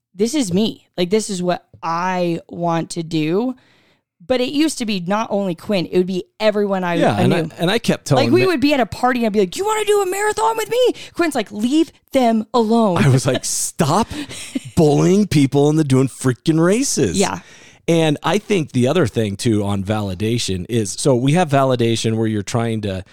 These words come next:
Speaker 2: you're trying to be an asshole and get people to do it with you so you don't feel insecure. But I also think there's validation where if you're failing at something in life,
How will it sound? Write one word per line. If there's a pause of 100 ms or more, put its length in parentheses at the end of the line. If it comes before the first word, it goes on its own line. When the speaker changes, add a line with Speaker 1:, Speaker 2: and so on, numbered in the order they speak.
(320)
Speaker 2:
you're
trying
to (160)
be
an
asshole
and
get
people
to
do
it
with
you
so
you
don't
feel
insecure.
But
I
also
think
there's
validation
where (400)
if
you're
failing
at
something
in
life,